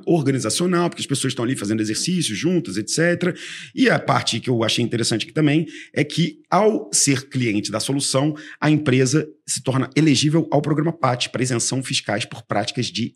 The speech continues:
E S G. Então, legal aqui a solução, Radar Fit, trazendo, é, é, mais saúde, mais vida saudável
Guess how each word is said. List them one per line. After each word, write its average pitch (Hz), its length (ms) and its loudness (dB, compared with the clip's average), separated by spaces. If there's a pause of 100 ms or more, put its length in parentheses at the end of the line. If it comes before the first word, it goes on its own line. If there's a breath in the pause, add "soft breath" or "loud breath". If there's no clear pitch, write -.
(140)
E 139 200 -2 (100)
S 127 260 -4
G. - 260 -10 (340 loud breath)
Então, 302 160 4
legal 185 420 4
aqui 147 160 0
a 135 60 4
solução, 151 520 2 (220 loud breath)
Radar 156 560 2
Fit, - 500 -2 (180)
trazendo, 143 680 4 (260 loud breath)
é, 123 360 0 (160)
é, 113 420 0 (160)
mais 247 260 4
saúde, 165 540 6
mais 147 520 4 (220)
vida 160 280 2
saudável 117 720 2